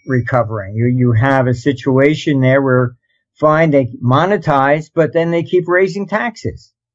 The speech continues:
You know, if, if <clears throat> I say, "Well, I'll lend you money at one percent," if you can't at least make two percent, you're not gonna borrow and pay one.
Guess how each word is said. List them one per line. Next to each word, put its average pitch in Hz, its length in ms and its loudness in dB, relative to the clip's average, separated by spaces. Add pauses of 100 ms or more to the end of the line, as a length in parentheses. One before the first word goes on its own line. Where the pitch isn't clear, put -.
(840)
You 156 160 -2
know, 147 100 4
if, 151 280 0 (260)
if 156 260 0 (720)
<clears throat> - 80 0 (720)
I 143 160 0
say, 165 260 0
"Well, 156 400 2
I'll 151 220 -2
lend 175 220 2
you 165 100 2
money 165 400 2
at 156 80 0
one 170 300 0
percent," 143 600 -2 (360)
if 180 220 0
you 254 180 2
can't 233 340 0
at 190 100 0
least 220 300 -2
make 202 260 0
two 240 200 0
percent, 185 440 -2
you're 185 140 -2
not 185 180 2
gonna 190 200 0
borrow 180 380 2
and 175 100 -4
pay 185 160 0
one. 196 440 -2